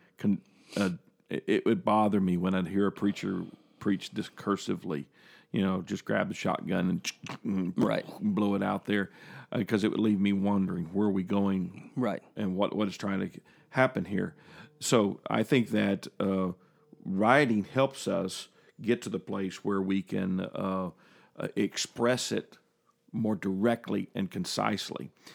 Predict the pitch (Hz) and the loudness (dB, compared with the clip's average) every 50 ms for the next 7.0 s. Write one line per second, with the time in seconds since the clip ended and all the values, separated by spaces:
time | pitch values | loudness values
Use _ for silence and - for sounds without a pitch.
0 | - - _ _ _ - - 123 123 120 117 - - _ _ _ _ _ _ _ | -20 -20 _ _ _ 0 4 6 6 6 4 0 -6 _ _ _ _ _ _ _
1 | _ _ - - - - - 170 190 - - 127 123 117 95 87 85 - _ _ | _ _ -16 -14 -4 0 0 0 2 2 4 4 4 4 2 0 -4 -8 _ _
2 | _ _ _ _ _ _ _ _ _ _ _ _ _ _ _ _ _ _ _ _ | _ _ _ _ _ _ _ _ _ _ _ _ _ _ _ _ _ _ _ _
3 | _ _ _ _ _ _ _ _ _ _ _ - - 104 101 117 147 175 135 - | _ _ _ _ _ _ _ _ _ _ _ -10 -6 -2 0 0 0 0 -2 -2
4 | - - 120 117 - - 101 - - 98 92 - 104 98 101 - - 98 98 95 | 0 2 2 2 2 0 -2 -2 -2 -2 -2 0 -2 -2 -2 -2 -2 -2 0 0
5 | 95 92 90 82 - - _ _ _ _ _ _ _ 101 101 98 92 - - 110 | 0 -2 -4 -4 -8 -14 _ _ _ _ _ _ _ 0 0 0 0 2 2 2
6 | 110 120 123 107 120 123 123 - 98 104 101 104 95 90 92 90 - - - | 2 2 2 2 4 2 2 2 2 2 2 0 0 -2 -6 -8 -8 -12 -16